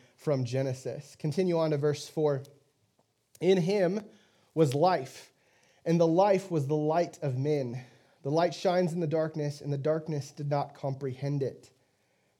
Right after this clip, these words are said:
This is, again, relating us to that Genesis image, because the first thing that the Lord speaks into existence is light.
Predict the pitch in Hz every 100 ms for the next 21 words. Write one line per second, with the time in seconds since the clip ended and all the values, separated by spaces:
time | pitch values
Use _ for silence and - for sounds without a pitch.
0 | _ - 160 202 - - 175 160 151 139
1 | - _ _ _ _ 170 175 143 202 196
2 | 180 160 170 185 190 185 165 165 - 160
3 | 143 135 165 156 156 143 185 175 151 143
4 | 151 147 147 202 190 - 185 165 151 156
5 | 160 165 143 - - - 214 - 180 165
6 | 143 170 - 165 135 - 139 123 123 147
7 | 156 - -